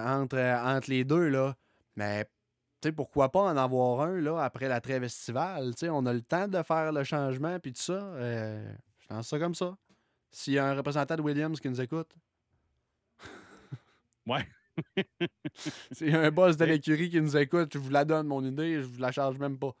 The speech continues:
Speaker 2: Ouais, ouais, c'est ça, tu sais, puis, tu sais, tu sais, on nommera pas personne, mais, tu sais, comme indice, on va dire que ça commence par là, puis ça finit par Tiffy.
Speaker 1: Ouais. Ouais.
Speaker 2: Mais on n'a pas nommé personne.
Speaker 1: On nommera pas personne.
Speaker 2: C'est ça.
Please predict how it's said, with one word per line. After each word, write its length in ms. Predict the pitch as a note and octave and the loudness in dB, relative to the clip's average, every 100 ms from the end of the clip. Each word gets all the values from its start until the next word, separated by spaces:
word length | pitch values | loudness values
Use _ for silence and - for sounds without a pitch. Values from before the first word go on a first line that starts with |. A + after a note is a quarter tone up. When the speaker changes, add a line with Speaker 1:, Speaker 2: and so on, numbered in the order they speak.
| _ _ _ _ _ _ _ - | _ _ _ _ _ _ _ -4
Speaker 2:
Ouais, 120 | C3+ | 0
ouais, 100 | D#3+ | 0
c'est 120 | D3+ | -2
ça, 200 | - C3+ | -2 -2
tu 160 | - E3 | -2 -4
sais, 60 | |
puis, 400 | D3+ A#2 A2+ A2+ - | -4 -4 -2 -2 -2
tu 100 | D#3 | 0
sais, 300 | D3+ D3 - _ _ _ _ _ | 0 -2 -6 _ _ _ _ _
tu 100 | D3+ | -6
sais, 60 | D#3 | -6
on 160 | A#2+ A2 | -6 -6
nommera 300 | A2+ A2+ A#2 | -6 -6 -6
pas 100 | C#3+ | -6
personne, 400 | C3+ - - B2+ | -8 -10 -10 -10
mais, 120 | C3 | -10
tu 140 | A2+ E3 | -10 -10
sais, 40 | |
comme 180 | D#3+ A2+ | -6 -4
indice, 300 | A2 G#2+ D3 | -4 -4 -6
on 40 | A2 | -6
va 80 | G#2 | -6
dire 120 | B2 | -6
que 80 | A#2 | -8
ça 80 | A2 | -6
commence 260 | G2+ A2+ | -6 -6
par 200 | - G2+ | -4 -4
là, 240 | G2+ A#2+ D3 | -4 -4 -6
puis 100 | - | -8
ça 80 | A2 | -10
finit 240 | G#2+ A#2 | -8 -8
par 180 | A#2 G#2+ | -8 -10
Tiffy. 360 | - - G2+ - _ - | -18 -16 -16 -16 _ -14
Speaker 1:
Ouais. 320 | A#2 C#3 D3 _ _ _ _ _ _ _ _ | -2 0 0 _ _ _ _ _ _ _ _
Ouais. 160 | A#2 C3 | -8 -6
Speaker 2:
Mais 80 | F#2+ | -6
on 80 | G2 | -8
n'a 120 | F#2 | -6
pas 160 | B2+ | -4
nommé 240 | C3 B2 B2 | -2 -4 -4
personne. 260 | A#2 - - _ _ | -6 -12 -18 _ _
Speaker 1:
On 100 | A2 A2 | -12 -8
nommera 240 | A2 G#2+ | -6 -6
pas 120 | G#2+ | -6
personne. 300 | G#2 G2+ G2+ - _ _ _ _ _ _ _ _ | -6 -8 -10 -12 _ _ _ _ _ _ _ _
Speaker 2:
C'est 160 | - F2+ | -20 -20
ça. 160 | - | -18